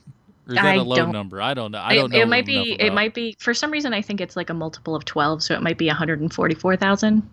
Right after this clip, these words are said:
Speaker 1: Maybe. I don't know. It's just, like, it's one of those things where you're just like, "Really? That's it?
Speaker 2: Yeah.
Speaker 1: Space is that limited up in heaven? All right. Well, fair enough."
Speaker 2: Yeah.
Speaker 1: <laughs>
Speaker 2: Yeah. You know? So, in any case, so, yeah, it's a really interesting show. Uh,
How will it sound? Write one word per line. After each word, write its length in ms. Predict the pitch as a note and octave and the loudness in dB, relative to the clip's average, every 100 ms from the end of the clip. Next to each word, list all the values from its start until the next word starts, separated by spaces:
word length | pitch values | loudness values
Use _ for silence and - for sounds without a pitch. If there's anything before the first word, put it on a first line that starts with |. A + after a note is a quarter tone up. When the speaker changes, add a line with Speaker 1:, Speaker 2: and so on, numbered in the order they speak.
| - | -8
Speaker 1:
Maybe. 420 | D#3 D3 A2 E2 | -2 -2 -2 0
I 120 | A#2+ | 0
don't 140 | C#3+ C#3 | 2 2
know. 200 | A#2 G2 | 0 -2
It's 180 | A2+ | -4
just, 160 | - B2+ | -6 -2
like, 200 | C#3+ A#2+ | -2 -2
it's 100 | A#2+ | -6
one 140 | D3+ D#3 | -6 -2
of 60 | |
those 160 | C#3+ A#2 | -4 -4
things 160 | C#3 | -6
where 80 | B2 | 0
you're 100 | B2+ | 0
just 240 | A2+ A#2+ A2 | 0 -4 -2
like, 220 | B2 F#2+ | -2 -2
"Really? 360 | F#2 G#2 C4+ D#4+ | -8 -10 -8 -4
That's 280 | E3+ C4+ - | -2 -2 -4
it? 220 | D4 F4 - _ _ C3 C#3 - | -6 -10 -18 _ _ -20 -18 -2
Speaker 2:
Yeah. 300 | E3+ D3+ D3 | 2 2 2
Speaker 1:
Space 360 | - G3 A3+ | 2 0 0
is 100 | E3 | 0
that 180 | F3+ C#4 | 0 0
limited 380 | B3+ C#4+ D4+ D4+ | -2 -4 -4 -4
up 140 | D4+ | -4
in 80 | D#4 | -4
heaven? 380 | C#4 D#4 E4+ C#4 | -4 -4 -6 -6
All 160 | C#3 D4+ | -4 -4
right. 300 | E4+ C4 C4 | -8 -10 -10
Well, 220 | F#3+ C4 | -12 -10
fair 220 | - A#3 | -10 -8
enough." 240 | B3 G#3 G#3+ | -6 -4 0
Speaker 2:
Yeah. 200 | A3 G#3 - - | 0 -2 -4 -12
Speaker 1:
<laughs> 180 | - - C#4+ | -16 -12 -2
Speaker 2:
Yeah. 80 | C#4+ - - | -2 -2 0
You 120 | F#3+ | 4
know? 320 | F3 A#3+ D#4 - - | 4 4 2 -4 -16
So, 500 | - E3+ D#3 D#3 E3+ - - - - - - | -2 2 4 2 -2 -12 -20 -18 -16 -14 -2
in 60 | - | 2
any 160 | C#4 B3 | 4 4
case, 280 | F3 D#3 - | 2 0 2
so, 200 | G3+ F3 | 2 2
yeah, 240 | F3+ D#3+ | 0 0
it's 160 | - - | -2 -4
a 80 | F4 | -4
really 300 | D4 C4 B3+ | -4 -4 -4
interesting 400 | A#3+ A#3 - A3 | -4 -6 -4 -4
show. 400 | - G#3 G#3+ G#3+ | 0 0 0 -2
Uh, 400 | - E3+ E3 | -2 -2 -2